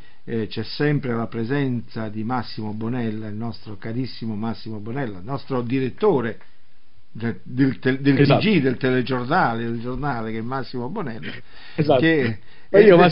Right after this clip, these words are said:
Speaker 1: sempre
Speaker 2: volevo
Speaker 1: presente in
Speaker 2: tenere
Speaker 1: queste
Speaker 2: lì, ma lo
Speaker 1: trasmissioni.
Speaker 2: senti perché per il finale, eh, perché
Speaker 1: Eh, no. E, e queste due trasmissioni,
Speaker 2: che
Speaker 1: la
Speaker 2: dopo abbiamo
Speaker 1: seconda
Speaker 2: tutta una
Speaker 1: No,
Speaker 2: sì,
Speaker 1: dicevo,
Speaker 2: sì,
Speaker 1: la
Speaker 2: sì,
Speaker 1: seconda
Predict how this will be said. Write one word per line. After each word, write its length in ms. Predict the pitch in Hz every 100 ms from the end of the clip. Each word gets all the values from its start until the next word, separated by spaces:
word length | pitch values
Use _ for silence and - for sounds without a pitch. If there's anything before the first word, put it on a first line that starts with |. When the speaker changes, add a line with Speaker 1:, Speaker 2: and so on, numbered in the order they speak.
| 175
Speaker 1:
sempre 140 | 180 220
Speaker 2:
volevo 140 | 196 131
Speaker 1:
presente 260 | 151 147
in 60 | 196
Speaker 2:
tenere 200 | 196 202 185
Speaker 1:
queste 200 | 151 143
Speaker 2:
lì, 60 | 135
ma 80 |
lo 60 | 202
Speaker 1:
trasmissioni. 340 | 196 214 127 127 123 -
Speaker 2:
senti 160 | 254 202
perché 320 | 196 190 190
per 140 | 180
il 100 | 180
finale, 720 | - 175 160 123 113 127 143
eh, 80 | -
perché 560 | 165 165 151 214 - 220
Speaker 1:
Eh, 200 | 170 165
no. 200 | 165 147 175 151 107 - 185 - 147 151 220 175 -
E, 680 | 156 170 170 160 147 147 160 - -
e 200 | 214 247
queste 260 | 208 165 175
due 140 | 185
trasmissioni, 520 | 190 214 226 277 226
Speaker 2:
che 20 | 185
Speaker 1:
la 60 | 220
Speaker 2:
dopo 140 | 202
abbiamo 220 | 196 190 180
Speaker 1:
seconda 60 | 196 196
Speaker 2:
tutta 0 |
una 960 | 190 - - - - - - 247 156
Speaker 1:
No, 100 | 160
Speaker 2:
sì, 80 | 123
Speaker 1:
dicevo, 300 | 123 143 156
Speaker 2:
sì, 40 | 135
Speaker 1:
la 100 | 127
Speaker 2:
sì, 120 | -
Speaker 1:
seconda 180 | 151 180